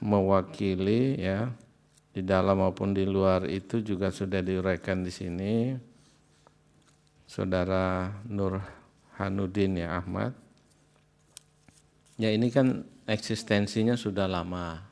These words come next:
Mungkin bisa diperkuat kegiatan-kegiatan advokasi selama ini nih yang, yang apa saja yang dilakukan.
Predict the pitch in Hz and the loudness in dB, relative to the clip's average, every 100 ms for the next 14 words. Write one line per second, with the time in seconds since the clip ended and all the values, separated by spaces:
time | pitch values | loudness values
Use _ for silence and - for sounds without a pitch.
0 | _ _ _ _ _ - 104 139 131 110 | _ _ _ _ _ -14 -8 -4 -4 -2
1 | 113 104 98 - 101 - 110 90 90 107 | -2 -2 -4 -4 -6 -6 -4 -4 -4 -6
2 | - _ - 107 104 110 104 107 104 110 | -12 _ -12 -8 -4 -4 -4 -6 -6 -6
3 | 101 104 98 - 104 98 - 107 - 101 | -4 -4 -2 -4 -4 -6 -4 -6 -4 -6
4 | - 101 - 98 101 85 101 98 107 113 | -6 -8 -6 -6 -6 -6 -6 -6 -6 -6
5 | 110 98 98 98 - - 98 101 - 107 | -6 -6 -6 -8 -14 -16 -8 -8 -6 -6
6 | 98 101 104 92 87 85 90 - 85 87 | -6 -4 -4 -4 -6 -8 -10 -12 -12 -14